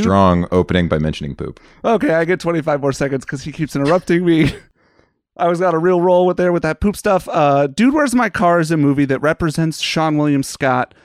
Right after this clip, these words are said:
Speaker 2: in a light that he rarely got to do. Not only was he in the top billing, probably number one on the call sheet, uh,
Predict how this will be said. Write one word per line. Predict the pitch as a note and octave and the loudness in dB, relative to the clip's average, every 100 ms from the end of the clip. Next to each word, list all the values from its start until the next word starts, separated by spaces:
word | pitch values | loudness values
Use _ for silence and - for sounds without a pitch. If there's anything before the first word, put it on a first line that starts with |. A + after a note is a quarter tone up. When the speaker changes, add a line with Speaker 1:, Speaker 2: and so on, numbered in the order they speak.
| _ _ D3 E3 | _ _ -12 -2
Speaker 2:
in | D#3+ | -2
a | |
light | D#3 F#3+ B3 - - | 0 -2 -2 -4 -6
that | D3+ | -6
he | C3+ F3+ | -4 -6
rarely | C#3+ D#3 D#3+ D3+ | -2 0 2 0
got | C#3 C3+ - | -2 -4 -4
to | B2+ | -4
do. | B2 A2+ G2+ G#2+ | -2 -2 -2 -6
Not | C#3 D#3 G3+ | -4 -2 0
only | A3 G#3 E3+ F3+ F3 | 0 0 0 -2 -4
was | C#3 C#3+ - | -2 -2 -2
he | F3 E3 E3+ - _ _ _ | -6 -4 -6 -10 _ _ _
in | D3+ | -2
the | C#3+ | 0
top | - D#3+ F#3 C#3+ | 0 -2 -2 -2
billing, | D3 C#3 C#3+ | 0 0 0
probably | F3 F3+ F#3+ | 0 0 0
number | F#3+ E3 | 0 -2
one | D3 D#3 | -2 0
on | D3 | 0
the | C3+ | -2
call | - B2+ A#2 | 0 -2 -2
sheet, | - C3 - _ _ - _ _ | -2 -4 -4 _ _ -20 _ _
uh, | - B2+ B2 A#2+ A#2+ | 0 2 4 4 2